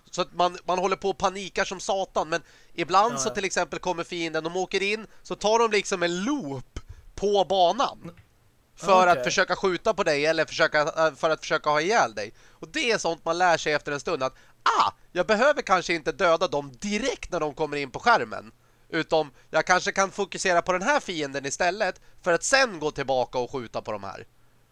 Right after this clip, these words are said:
Speaker 1: Och
Speaker 2: Mm.
Speaker 1: fortfarande hinna döda alla liksom innan jag kommer i mål. För att det är så,
Speaker 2: Ja, men då
Speaker 1: kommer, kommer fiende fa-, eh, flygplanen till exempel in i liksom ena hörnet här in,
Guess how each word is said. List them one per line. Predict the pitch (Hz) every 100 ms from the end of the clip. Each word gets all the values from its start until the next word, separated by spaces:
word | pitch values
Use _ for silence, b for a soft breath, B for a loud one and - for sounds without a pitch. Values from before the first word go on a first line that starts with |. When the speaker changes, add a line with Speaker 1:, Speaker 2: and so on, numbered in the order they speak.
| _ _ _
Speaker 1:
Och | 185
Speaker 2:
Mm. | 156
Speaker 1:
fortfarande | 202 185 - 233 202 180
hinna | 160 156
döda | 151 151 135
alla | 131 160 131 165
liksom | 131 120 139 143
innan | 131 123
jag | 117
kommer | 123 117
i | 123
mål. | 170 113 92 - _ _ _ _ _ _ _ _ _ _ - -
För | - 190
att | -
det | 202
är | 208
så, | 180 151
Speaker 2:
Ja, | 131
men | 127
då | 160
Speaker 1:
kommer, | 233 233 202
kommer | 180 196 208 196 185 170 139
fiende | - 190 170 160 160
fa-, | 156 160 156 156 151
eh, | 143
flygplanen | - 175 - 202 180
till | 147
exempel | 135 135 123 170
in | 180 160
i | 151
liksom | 143 139 143
ena | 160 147
hörnet | 147 170 151 131 127
här | 107
in, | 104 107